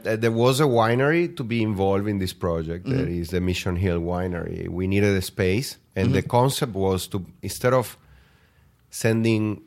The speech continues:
Speaker 1: wine cask into a, a whiskey distillery,
Speaker 2: Mm-hmm.
Speaker 1: we, we wanted to revert completely the concept and bring whiskey into a winery and treat whiskey in a very different way.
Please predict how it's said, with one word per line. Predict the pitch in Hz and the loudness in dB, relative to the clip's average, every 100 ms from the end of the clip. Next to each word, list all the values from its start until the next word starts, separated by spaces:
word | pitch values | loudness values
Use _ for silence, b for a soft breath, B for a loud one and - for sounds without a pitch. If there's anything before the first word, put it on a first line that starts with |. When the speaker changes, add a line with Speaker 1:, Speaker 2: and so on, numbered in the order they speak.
| _ | _
Speaker 1:
wine | 95 107 120 | 0 2 0
cask | 113 95 73 87 - | -2 -8 -8 -10 -6
into | 92 85 87 85 | -6 -6 -6 -4
a, | 82 78 71 65 - - | -6 -8 -12 -16 -18 -14
a | 85 | -12
whiskey | 82 85 90 - - 87 | -8 -6 -8 -10 -12 -10
distillery, | 82 - - 131 101 82 85 85 | -10 -10 -8 -4 -4 -4 -6 -8
Speaker 2:
Mm-hmm. | 104 107 | -10 -8
Speaker 1:
we, | 92 90 87 80 78 _ | -4 -4 -6 -8 -14 _
we | 90 90 | -10 -4
wanted | 92 92 95 - | -2 -2 -4 -6
to | |
revert | 95 92 85 92 90 | -4 -4 -2 -2 -4
completely | - 90 95 92 87 | -6 -6 -4 -4 -4
the | 80 | -6
concept | 80 - 104 113 - 85 76 - B B B B B | -8 -4 -2 -4 -6 -10 -12 -18 B B B B B
and | - 95 | -6 -4
bring | 90 98 95 87 | 0 0 0 -2
whiskey | 90 113 - - 101 | 0 -2 -2 -2 -2
into | 95 90 - 92 85 | -2 -4 -4 -2 -2
a | 82 | -4
winery | 80 85 92 98 95 87 76 73 - - - | -4 -4 -2 -2 -2 -4 -6 -10 -14 -16 -8
and | 92 92 92 90 87 - - | -4 -2 -2 -4 -6 -10 -8
treat | 120 123 127 | -2 -2 -2
whiskey | 110 110 107 - 120 | -4 -2 -4 -6 -4
in | 107 | -4
a | |
very | 87 87 87 | -2 -2 -2
different | 85 - 92 82 78 | -6 -6 -6 -6 -6
way. | 76 60 | -8 -10